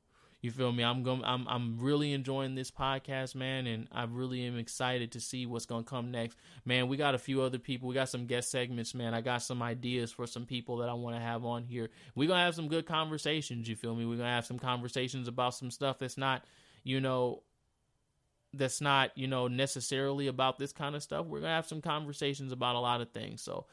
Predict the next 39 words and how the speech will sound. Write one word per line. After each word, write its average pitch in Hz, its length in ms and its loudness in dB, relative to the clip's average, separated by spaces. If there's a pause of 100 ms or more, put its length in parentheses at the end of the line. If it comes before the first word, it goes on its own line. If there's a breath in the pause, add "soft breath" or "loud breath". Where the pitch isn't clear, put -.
(180 loud breath)
I'm 127 100 2
gonna 156 80 4
keep 165 260 2
y'all 156 140 6
posted 151 400 0
about 123 440 2
the 127 200 -4
different 123 380 -2
people 123 340 -4
that 117 160 0
I'm 117 160 -2
gonna 117 180 -2
have 117 240 0
on 120 160 -2
the 117 60 -4
show 123 240 0
when 113 100 0
we 113 80 -2
start 113 280 -2
doing 117 200 -2
guest 117 240 0
segments 110 420 -4
again. 104 340 -12 (380 loud breath)
But 120 120 2
man, 120 380 2
hey, 123 360 4 (540)
you 127 100 -6
know, 110 140 0
as 110 120 0
I 123 80 8
always 131 340 6
say 135 220 2
in 123 80 0
my 120 120 0
spiritual 131 460 0
community, 143 680 -2 (220)
it's 135 180 6
been 120 240 0
real. 110 280 -4